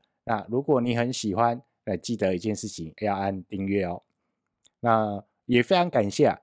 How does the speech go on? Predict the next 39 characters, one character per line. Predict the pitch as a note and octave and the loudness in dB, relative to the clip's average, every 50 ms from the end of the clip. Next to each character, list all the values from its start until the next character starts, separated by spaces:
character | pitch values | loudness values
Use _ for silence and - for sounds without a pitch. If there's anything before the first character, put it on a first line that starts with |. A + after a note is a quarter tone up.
| _ _ _ _ _ | _ _ _ _ _
这 | - D3 C3+ C3 B2 A#2 A2 | 4 6 6 8 8 6 4
从 | - - A#2+ A#2 B2+ | 4 2 -2 -2 0
我 | C3 A#2 | 0 -2
们 | G#2+ G#2 G#2 G#2+ G#2 G#2 G#2+ G#2 - | 0 0 0 0 0 0 -2 -4 -6
九 | - - G#2 G#2 G#2+ | -2 0 2 2 2
月 | B2 D3+ D#3+ D3+ C#3+ C3+ C3 | 2 4 6 6 6 4 4
中 | - _ - - D#3 D3+ D3+ D#3 D#3 D#3 D3+ | 0 _ 0 2 2 4 2 2 -2 -4 -4
下 | - - E3 C#3 B2+ G#2+ | -2 0 2 2 2 0
旬 | F#2+ - - G2+ F2+ F#2+ G#2+ A#2 - _ _ _ _ | 0 0 0 0 2 2 2 0 -2 _ _ _ _
开 | - - B2+ | -2 -2 0
始 | - - G2 F2+ | 0 -4 -8 -10
做 | - - A#2+ A2+ G2+ F#2+ - - | -2 0 2 2 2 0 -2 -4
Podcast | - A#2+ - A2 - - G2 F2 | -6 -6 -6 -6 -10 -10 -10 -8
节 | - - F#2+ F#2 | -4 -4 -2 0
目 | G2+ A2 G#2+ G2 | 0 0 0 0
以 | F#2 E2+ D2 D2 | -2 -6 -8 -8
来， | D#2 D#2 D2+ D#2 D#2 - _ _ _ _ _ | -8 -8 -8 -8 -10 -14 _ _ _ _ _
这 | - C3 B2+ | -2 -2 0
一 | - A2 A2+ | 0 0 0
路 | G#2+ B2+ A#2+ A2 G2+ | 2 2 2 2 0
支 | - - - A#2+ | -4 -8 -10 -10
持 | A2 - - A2 | -6 -2 0 0
我 | G#2+ G#2 G2 F2+ | 2 2 0 -2
们 | E2 E2+ E2+ F2 | -4 -6 -6 -6
的 | D#2+ F2+ F2 E2+ E2+ | -4 -2 -2 -2 -2
朋 | - - G2 | -2 -2 -2
友 | G2 F#2 F2 | -2 0 -2
们， | F2+ E2 - - _ | -4 -6 -8 -4 _
非 | A#2 | 0
常 | A2+ G2 G2 G2+ F#2 | 0 0 0 -4 -4
的 | G2 F#2 | -2 -4
感 | F2 - F2+ E2 | -2 -4 -6 -8
谢 | D#2 - A2 | -2 0 0
你 | G2+ F2 D#2+ | 0 0 -4
们。 | D2+ C#2+ - _ _ _ _ _ _ _ _ - | -6 -10 -14 _ _ _ _ _ _ _ _ 0
呃， | A2+ G#2+ G#2 G#2 A2 A2 | 2 4 4 4 4 2
因 | C3 D#3 | 2 2
为 | D#3 | 2
啊， | B2+ G#2 F2 | 2 2 -2